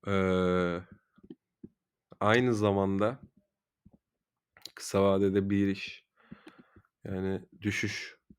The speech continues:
senaryosu var diyoruz. Ama şöyle bir senaryo da açıkçası mümkün. Demin Bitcoin'de gösterdiğim gibi şu şekilde bir konsolidasyon bölgesi.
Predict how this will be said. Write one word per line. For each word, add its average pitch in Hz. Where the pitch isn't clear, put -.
senaryosu 90
var 90
diyoruz. 107
Ama 107
şöyle 101
bir 101
senaryo 92
da 95
açıkçası 95
mümkün. 92
Demin 98
Bitcoin'de 92
gösterdiğim 90
gibi 95
şu -
şekilde 87
bir 82
konsolidasyon 98
bölgesi. 98